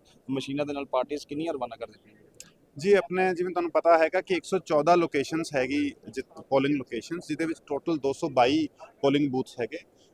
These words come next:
Speaker 2: ਤੇ ਇਹਦੇ ਸੰਬੰਧ ਵਿੱਚ ਜਿਹੜੀ ਸਾਡੀ ਮਾਨਯੋਗ ਇਲੈਕਸ਼ਨ ਕਮਿਸ਼ਨ ਦੀ ਗਾਈਡਲਾਈਨਸ ਦੇ ਆਧਾਰ ਤੇ ਡਿਪਲੋਇਮੈਂਟ ਪਲਾਨ ਕੀਤਾ ਗਿਆ ਹੈਗਾ ਤੇ ਉਹਦੇ ਵਿੱਚ ਪੰਜ ਸੌ ਦੇ ਲਗਭਗ ਅਸੀਂ ਸੀ ਏ ਪੀ ਐਫ ਦੇ ਮੁਲਾਜ਼ਮ as per the criteria, ਜਿਹੜਾ ਮਾਨਯੋਗ ਇਲੈਕਸ਼ਨ ਕਮਿਸ਼ਨ ਦਾ ਕ੍ਰਾਈਟੇਰੀਆ ਹੈਗਾ, ਉਹਦੇ ਹਿਸਾਬ ਨਾਲ ਤੈਨਾਤ ਕੀਤੇ ਗਏ ਹੈਗੇ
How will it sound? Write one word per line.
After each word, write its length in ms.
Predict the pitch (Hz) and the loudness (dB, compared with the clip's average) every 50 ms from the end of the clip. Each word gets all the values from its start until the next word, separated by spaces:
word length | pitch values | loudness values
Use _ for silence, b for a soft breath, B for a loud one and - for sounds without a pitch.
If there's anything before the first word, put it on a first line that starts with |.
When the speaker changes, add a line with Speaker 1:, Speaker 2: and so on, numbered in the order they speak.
| _ _ - | _ _ 0
Speaker 2:
ਤੇ 160 | 175 175 175 | 0 0 2
ਇਹਦੇ 360 | 170 156 185 190 175 202 202 | 2 2 2 4 6 4 4
ਸੰਬੰਧ 340 | - 190 170 165 175 170 180 | 4 2 -2 -2 -2 -4 -4
ਵਿੱਚ 180 | 180 - - - | -8 -8 -6 -2
ਜਿਹੜੀ 220 | 180 175 175 180 175 | -2 0 0 0 2
ਸਾਡੀ 520 | - 151 135 139 165 165 165 165 160 151 147 | 4 2 4 4 4 4 4 4 2 0 0
ਮਾਨਯੋਗ 280 | 147 147 151 156 151 143 | -2 -2 -2 -2 -8 -6
ਇਲੈਕਸ਼ਨ 360 | 135 127 - - 170 170 165 | -6 -6 -6 -4 -6 -6 -4
ਕਮਿਸ਼ਨ 420 | 160 151 156 147 - 170 165 165 | -4 -4 -4 -4 -4 -4 -6 -2
ਦੀ 220 | 160 165 170 170 - - | -2 0 0 0 2 4
ਗਾਈਡਲਾਈਨਸ 460 | 160 151 127 127 139 147 156 170 - | 4 4 4 2 0 -2 -4 -2 -2
ਦੇ 80 | 175 165 | 0 2
ਆਧਾਰ 260 | 156 143 131 127 127 | 4 6 6 6 6
ਤੇ 120 | - 160 | 4 0
ਡਿਪਲੋਇਮੈਂਟ 520 | 147 143 139 - 139 139 139 139 143 143 135 | -2 -2 -2 0 0 0 0 0 -2 -6 -6
ਪਲਾਨ 260 | - 139 127 120 117 | 0 0 0 0 0
ਕੀਤਾ 280 | - 139 - - 127 123 | -4 -6 0 0 0 2
ਗਿਆ 220 | 127 131 139 143 | 2 2 0 0
ਹੈਗਾ 280 | 147 165 170 208 208 - _ b b b b b _ - | -2 -2 -2 -2 -2 -4 _ b b b b b _ 2
ਤੇ 320 | 180 180 185 185 190 147 | 4 4 6 4 4 2
ਉਹਦੇ 300 | 117 185 190 202 208 202 190 | 2 2 4 6 6 6 6
ਵਿੱਚ 180 | 190 - - | 2 -2 -2
ਪੰਜ 300 | - - 170 165 165 175 | 0 4 4 4 4 2
ਸੌ 260 | - - - 202 208 202 | -2 2 6 6 8 8
ਦੇ 140 | 208 202 | 10 10
ਲਗਭਗ 320 | 190 180 170 160 165 175 170 - 160 | 8 8 6 6 4 2 4 4 0
ਅਸੀਂ 400 | 151 - 175 170 170 165 165 160 | 0 2 0 0 2 2 0 0
ਸੀ 220 | - - 160 160 165 | -2 -2 0 0 0
ਏ 40 | |
ਪੀ 160 | 165 - 175 180 | 2 4 4 4
ਐਫ 140 | 165 165 | 4 4
ਦੇ 80 | - 170 | 2 0
ਮੁਲਾਜ਼ਮ 400 | 160 156 143 127 127 147 143 139 | 2 6 6 6 6 6 2 -10
as 220 | 135 131 143 143 | -2 -2 -2 -2
per 180 | - - 160 143 | -2 -4 -4 -2
the 120 | 131 165 - - | -2 -2 0 2
criteria, 580 | 139 131 131 - 143 143 139 143 139 127 - _ b b b b - | 4 4 4 4 2 0 4 6 4 4 4 _ b b b b -2
ਜਿਹੜਾ 240 | 135 143 151 147 143 123 - - 120 127 | 4 6 6 6 6 2 -2 -8 -6 -2
ਮਾਨਯੋਗ 320 | 123 127 127 131 147 143 | 0 0 0 0 0 -2
ਇਲੈਕਸ਼ਨ 260 | 127 113 - - 151 | -2 -2 -6 -6 -6
ਕਮਿਸ਼ਨ 300 | 147 143 139 135 - 151 | -6 -4 -6 -6 -6 -2
ਦਾ 100 | 143 143 | -2 -2
ਕ੍ਰਾਈਟੇਰੀਆ 400 | - 135 120 120 127 127 127 127 | 0 0 -2 -2 0 0 -2 0
ਹੈਗਾ, 180 | 131 139 139 160 | -2 0 -2 -2
ਉਹਦੇ 140 | 160 165 170 | 0 0 0
ਹਿਸਾਬ 300 | 160 - 151 131 127 127 | -2 2 2 2 2 2
ਨਾਲ 140 | 135 135 139 | 0 -2 -2
ਤੈਨਾਤ 320 | - 135 127 110 107 _ | 0 -2 -2 -2 -2 _
ਕੀਤੇ 320 | - 123 120 - 139 139 143 | -4 -10 -6 -2 -2 0 0
ਗਏ 140 | 147 156 165 | 2 0 0
ਹੈਗੇ 240 | 160 175 170 196 | 0 -4 -6 -8